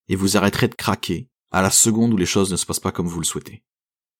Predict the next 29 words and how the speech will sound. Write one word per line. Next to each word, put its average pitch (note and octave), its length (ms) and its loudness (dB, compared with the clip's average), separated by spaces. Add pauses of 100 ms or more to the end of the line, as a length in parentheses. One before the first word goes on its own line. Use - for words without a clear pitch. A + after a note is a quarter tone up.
(140)
C'est - 180 0
une A#2+ 120 0
condition G#2+ 500 2
indispensable F#2+ 720 0
si - 160 -2
vous E2+ 80 -6
voulez E2+ 220 -4
vraiment F#2 320 2
atteindre F2 240 0
le E2+ 80 -2
niveau E2 180 -4
professionnel - 640 -8 (180)
et G#2 160 4
y E2 40 -2
rester. - 440 -4 (840)
À G#2+ 100 0
partir A#2+ 260 2
de A#2 100 4
maintenant, F#2 440 0 (300)
lorsque - 240 2
vous G2 200 4
écouterez A2+ 440 2
un F#2 100 2
joueur F2+ 240 0
pro - 220 -4
parler F#2 280 0
de A2 60 -2
ses - 80 -6
difficultés, E2+ 600 -6